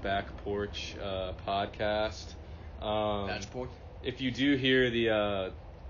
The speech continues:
Speaker 1: highway in the background, uh, if you heard it during this episode and hear it for future episodes, uh,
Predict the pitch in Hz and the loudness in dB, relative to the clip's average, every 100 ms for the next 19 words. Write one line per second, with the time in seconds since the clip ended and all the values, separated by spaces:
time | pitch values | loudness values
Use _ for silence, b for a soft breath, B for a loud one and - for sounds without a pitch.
0 | - - 117 110 107 107 101 92 101 98 | -12 -4 2 4 4 2 0 -2 0 0
1 | - 98 95 92 - - - - - - | -2 -4 -4 -6 -8 -10 -12 -12 -12 -6
2 | 101 95 95 - 113 120 123 113 110 110 | -2 -2 -4 -8 -2 2 2 2 2 2
3 | 117 110 104 110 101 104 95 - 107 104 | 4 2 4 2 2 0 -4 -4 -4 -2
4 | 101 - 101 98 98 - 95 | -4 -2 -2 -2 -2 -2 -2